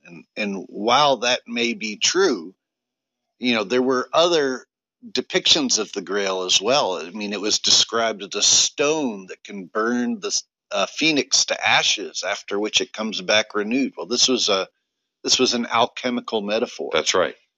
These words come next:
Speaker 1: It was also described as an emerald that, that fell out of the crown of Lucifer after this war in heaven,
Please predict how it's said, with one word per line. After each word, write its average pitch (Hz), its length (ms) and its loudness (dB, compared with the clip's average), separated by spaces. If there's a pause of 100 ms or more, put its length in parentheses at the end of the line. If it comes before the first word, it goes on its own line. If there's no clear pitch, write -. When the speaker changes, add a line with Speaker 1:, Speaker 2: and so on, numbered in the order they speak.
(160)
Speaker 1:
It 135 80 0
was 131 140 2
also 151 260 4
described 131 640 2
as 123 140 -2
an 120 160 -10 (100)
emerald 143 640 -2 (160)
that, 110 140 -8 (180)
that 110 180 -4
fell 147 540 2
out 127 200 2
of - 180 -6
the 107 80 -8
crown 131 600 -2
of 87 160 -12
Lucifer 104 720 -2
after 98 360 -2
this 95 380 -2
war 110 500 0
in 104 140 -4
heaven, 120 460 -2